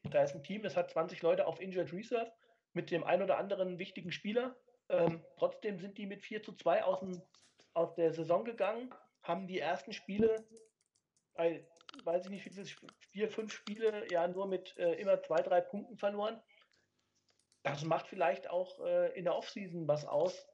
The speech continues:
ob ein, ob ein guter Free Agent zu den forty-niners kommt. Also, und die, die, das eigene Team stärkt das Selbstbewusstsein. Also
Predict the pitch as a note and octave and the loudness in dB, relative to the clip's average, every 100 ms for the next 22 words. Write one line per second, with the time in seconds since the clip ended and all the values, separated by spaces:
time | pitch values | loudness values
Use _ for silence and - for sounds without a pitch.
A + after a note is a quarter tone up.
0 | - - - E3+ E3 - E3 E3+ D3 F3+ | -16 -14 -8 -6 -6 -2 -2 -2 -6 -2
1 | F3+ E3+ F#3+ G#3+ G3 G3 G3 F#3+ - F#3 | 0 0 -2 -2 -2 -2 -8 -10 -12 -6
2 | F3 - F#3 F#3 B3 A#3+ - C#3 C#3 - | -4 0 2 4 4 4 2 -2 -2 2
3 | C#3+ D3+ - - - - _ _ - D3+ | 2 2 0 -16 -20 -20 _ _ -8 -6
4 | D3 - _ _ _ _ _ - D#3+ D3+ | -6 -12 _ _ _ _ _ -8 -4 -2
5 | C#3+ - C#3+ - D3+ C#3+ E3+ G3+ G3 - | -2 -2 -2 0 -2 2 2 2 -4 -4
6 | G3+ G#3 G#3 - - - F3+ F#3 - F#3 | -4 -4 -8 -14 -8 0 0 0 -4 -4
7 | G3 G3+ - E3 D#3 D3 C#3+ C#3+ C#3 | -4 -6 -8 -6 -6 -2 0 2 0